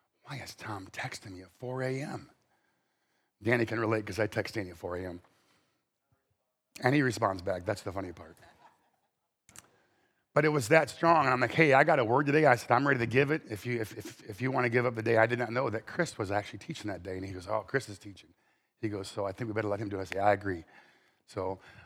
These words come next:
little do we know, today was coming. He's like, "Hey, I got your spot for you."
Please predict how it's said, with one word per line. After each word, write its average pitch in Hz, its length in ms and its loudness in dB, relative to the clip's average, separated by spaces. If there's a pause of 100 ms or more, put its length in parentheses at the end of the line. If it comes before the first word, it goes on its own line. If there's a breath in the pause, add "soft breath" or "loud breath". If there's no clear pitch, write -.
little 156 140 2
do 151 40 4
we 143 120 4
know, 131 340 4 (500)
today 143 200 2
was 120 180 0
coming. 120 300 0
He's 117 140 0
like, 110 120 4
"Hey, 127 180 2
I 95 80 4
got 104 200 0
your 95 80 -10
spot 107 300 -4
for 80 160 -18
you." 80 80 -20